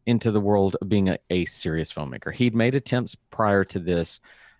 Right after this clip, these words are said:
um, with films like The Color Purple, which, boy, you wanna talk about a misstep of a director who does not belong with the content. And even Spielberg,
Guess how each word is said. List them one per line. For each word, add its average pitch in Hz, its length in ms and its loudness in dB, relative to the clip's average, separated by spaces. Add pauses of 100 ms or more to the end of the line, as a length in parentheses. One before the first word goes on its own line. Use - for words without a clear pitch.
um, 87 440 -4
with 104 300 0
films 95 340 0
like 92 140 0
The - 80 -10
Color 92 240 0
Purple, 87 400 -2
which, 80 240 -4
boy, 90 140 -2
you 87 120 -2
wanna 95 160 0
talk 95 160 -2
about 92 180 2
a 92 40 2
misstep 98 640 -2
of 80 180 -8
a 92 100 -2
director 90 380 0
who 92 60 -2
does 80 200 -8
not 92 240 0
belong 87 340 0
with 80 120 -4
the - 60 -10
content. 78 560 -6
And 87 120 -4
even 85 200 -4
Spielberg, 90 720 2